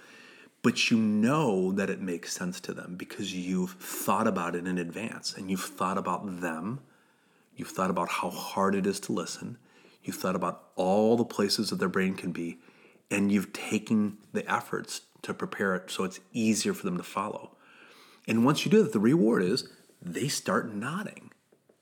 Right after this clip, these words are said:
right? You start getting it going, and people make that happen. Now, so you don't get crazy in this,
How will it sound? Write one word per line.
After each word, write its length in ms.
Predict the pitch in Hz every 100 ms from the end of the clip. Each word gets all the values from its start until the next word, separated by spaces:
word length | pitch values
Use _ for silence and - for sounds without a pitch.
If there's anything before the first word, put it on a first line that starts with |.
| _ _ _ -
right? 180 | 139 - - _ -
You 120 | 104
start 340 | 95 139 131 -
getting 240 | 117 139
it 160 | 151 -
going, 380 | 120 180 107
and 160 | - -
people 400 | 117 107 104 - - - - _ -
make 280 | 98 131 -
that 120 | 110
happen. 360 | 110 127 - -
Now, 260 | 113 92 - _ _ _ _ - - _ _ _ _ _ _ -
so 180 | -
you 140 | 107 110
don't 120 | 120
get 140 | 123
crazy 380 | - 139 160 120
in 80 | 92
this, 340 | 87 - -